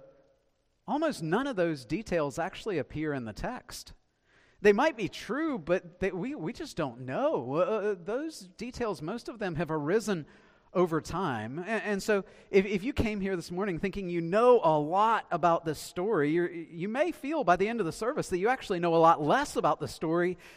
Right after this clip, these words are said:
than you think you do, because the text just simply doesn't tell us as much as we might want to know. You know, what most of us are familiar with is actually the hymn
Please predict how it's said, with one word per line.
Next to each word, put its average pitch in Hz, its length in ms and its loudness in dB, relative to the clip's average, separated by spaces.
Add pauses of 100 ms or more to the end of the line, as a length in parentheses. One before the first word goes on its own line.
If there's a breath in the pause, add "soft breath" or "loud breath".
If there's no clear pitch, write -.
than 180 140 2
you 175 140 -2
think 233 240 -6
you 160 80 -2
do, 151 240 -2
because 247 340 -4
the 285 140 -8
text - 360 -10
just - 240 -6
simply 269 320 -6
doesn't 208 480 -2
tell 196 280 0
us 147 320 -2 (420 loud breath)
as 143 180 0
much 156 500 -4 (120)
as 131 560 0
we 139 160 -2
might 139 320 0
want 123 300 -8
to 139 100 -8
know. 120 440 0
You 156 120 -4
know, 156 120 0
what 156 180 4
most 214 300 0
of 208 100 -4
us 151 160 -4
are 147 180 0 (260 loud breath)
familiar 180 460 2
with 156 180 4
is 151 140 -2
actually 180 480 0
the 131 140 0
hymn 151 480 -2